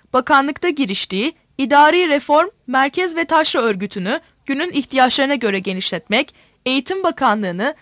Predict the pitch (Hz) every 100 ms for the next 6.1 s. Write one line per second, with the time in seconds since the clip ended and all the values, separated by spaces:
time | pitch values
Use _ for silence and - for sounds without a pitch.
0 | _ - 349 349 339 330 - - 339 311
1 | 254 247 240 254 - 240 247 262 330 -
2 | 220 233 262 - 240 208 214 233 214 208
3 | 214 220 226 - 185 214 262 240 220 196
4 | 190 190 175 165 - _ _ _ _ _
5 | _ 226 240 370 330 294 220 185 160 185